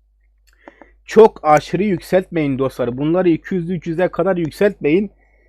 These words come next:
Bilgisayarınızı yakarsınız yani. Ekran kartınızı yakarsınız. Çok yüksek değerlere taşımayın.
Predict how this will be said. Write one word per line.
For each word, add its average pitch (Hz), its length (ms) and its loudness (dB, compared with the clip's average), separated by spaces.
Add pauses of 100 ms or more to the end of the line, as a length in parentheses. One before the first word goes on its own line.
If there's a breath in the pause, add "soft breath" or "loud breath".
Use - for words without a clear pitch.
(200)
Bilgisayarınızı 156 760 0
yakarsınız 147 680 0
yani. 113 200 -6
Ekran 143 340 -4
kartınızı 139 560 -6
yakarsınız. 147 840 -2 (1400 soft breath)
Çok 180 240 -2
yüksek 160 380 -4
değerlere 143 500 0
taşımayın. 135 600 -6